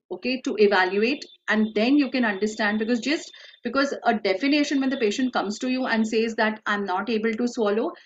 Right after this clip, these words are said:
and I can take soft diet," okay, the texture of the soft diet is also very important, and,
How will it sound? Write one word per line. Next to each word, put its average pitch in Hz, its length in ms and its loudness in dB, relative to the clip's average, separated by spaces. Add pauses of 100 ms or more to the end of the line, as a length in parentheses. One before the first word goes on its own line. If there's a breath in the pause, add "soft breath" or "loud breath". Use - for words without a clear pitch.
(140 loud breath)
and 214 140 2
I 220 60 4
can 233 180 0
take 240 220 -2
soft - 440 -2
diet," 175 320 -2 (320)
okay, 262 300 -4 (160)
the 247 160 0 (160)
texture 269 680 0 (100)
of 208 160 -2
the 254 100 2
soft 240 420 0
diet 226 300 -2
is 233 160 -4
also 220 440 -4
very 214 260 2
important, 226 440 0
and, 285 260 0